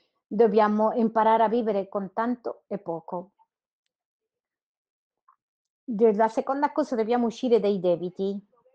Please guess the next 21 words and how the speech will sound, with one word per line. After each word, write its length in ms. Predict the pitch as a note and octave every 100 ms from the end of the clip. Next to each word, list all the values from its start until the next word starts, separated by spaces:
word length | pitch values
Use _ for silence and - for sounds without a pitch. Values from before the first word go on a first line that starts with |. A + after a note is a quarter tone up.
| _ _ _ _ _
Proverbi 600 | B3+ B3+ A#3 C4 A#3 C4+
ventidue 580 | B3+ A#3+ B3+ B3 C4+ A#3+
sette: 760 | - A3 F#3+ _ G3+ F#3+ - _ _ _ _ _ _ _ _
"Il 140 | C#4 C#4
ricco 300 | E4 D4+ C#4
domina 380 | C4 C4+ B3+
i 80 | A#3
suoi 200 | A#3 A#3
poveri, 560 | - F#3+ F#3 F#3 F#3+ G3 _ _ _ _ _ -
e 140 | C#4
chi 180 | C#4 C4+
prende 380 | C#4 C#4 C#4+ C#4+
in 120 | B3+
prestito 600 | B3 C#4+ C#4 C#4 B3 D4+
è 100 | -
schiavo 420 | A3 - A#3+ A3 A3+
di 120 | G#3+
chi 140 | G#3+
presta." 600 | G3 F#3 F3+ - F3 F#3 _ _ _ _ _ _ _ -
I 160 | F#4
ricchi 520 | G#4+ C4+ - B3 C4